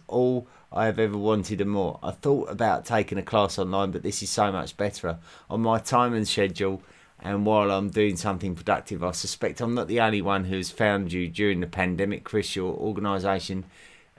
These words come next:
diction and enthusiasm is wonderful, as so many have said previously, and more eloquently. All I can say is thank you for bringing something so valuable to my life. I have listened to you all summer long and never get tired of the way you present each episode.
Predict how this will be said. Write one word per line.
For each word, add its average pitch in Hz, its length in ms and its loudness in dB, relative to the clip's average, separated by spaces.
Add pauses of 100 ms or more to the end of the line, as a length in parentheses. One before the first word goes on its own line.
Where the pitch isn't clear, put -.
(140)
diction 127 380 4
and 107 160 4
enthusiasm 104 840 2
is 90 140 -4
wonderful, 85 720 -2
as 98 260 -2
so 135 240 4
many 110 220 0
have 87 100 -4
said 95 220 -2
previously, 98 760 0
and 98 200 -4
more 98 400 -2
eloquently. 87 680 -4 (360)
All 117 120 2
I 120 60 4
can 113 180 -2
say 107 160 4
is 101 100 0
thank 135 220 0
you 104 80 -8
for 104 100 -8
bringing 104 240 0
something 101 540 -2 (100)
so 127 260 4
valuable 107 440 2
to - 140 -12
my 95 120 0
life. 104 260 0 (300)
I 95 120 2
have 104 120 0
listened 139 340 2
to 131 100 0
you 117 100 2
all 110 60 -4
summer 107 280 2
long 107 280 0
and 113 200 -4
never 113 200 0
get 101 260 -2
tired 110 400 0
of - 180 -10
the 110 80 -2
way 101 240 2
you 92 320 -2
present 101 480 0
each 98 260 -6
episode. 85 440 0